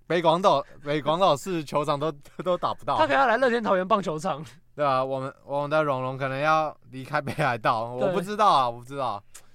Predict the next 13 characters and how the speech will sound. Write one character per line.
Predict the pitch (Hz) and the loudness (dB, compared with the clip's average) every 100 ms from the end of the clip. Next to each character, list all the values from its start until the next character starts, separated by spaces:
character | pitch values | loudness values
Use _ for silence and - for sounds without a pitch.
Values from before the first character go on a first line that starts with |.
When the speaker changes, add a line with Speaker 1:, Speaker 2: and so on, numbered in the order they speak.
| - - - | -20 -20 -8
Speaker 1:
有 | 156 196 | 0 0
可 | 220 196 147 | 2 2 2
能 | 135 | -2
啊， | 139 127 98 95 _ - - - - - - - _ | -2 -4 -6 -10 _ -20 -20 -20 -20 -20 -20 -20 _
这 | - 214 | -2 0
一 | 185 | 0
切 | 190 196 | 0 0
都 | 214 | 0
只 | 214 156 | -2 -6
是 | 143 202 | -6 0
有 | 151 151 | 2 2
可 | - 123 | 0 -2
能。 | 107 92 | -4 -12